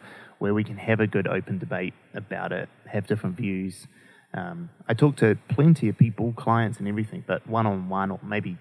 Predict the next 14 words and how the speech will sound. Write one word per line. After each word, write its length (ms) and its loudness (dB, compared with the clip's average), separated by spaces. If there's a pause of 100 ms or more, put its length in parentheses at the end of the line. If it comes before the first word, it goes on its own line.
(220)
one-on-two 680 -6
or 40 -12
something 340 -10
like 160 -10
that. 220 -4 (540)
Um, 460 6 (1040)
but 320 6 (580)
having 300 6
it 220 4
in 120 0
those 180 -2
big 260 -4
open 260 -2
dialo-, 440 -4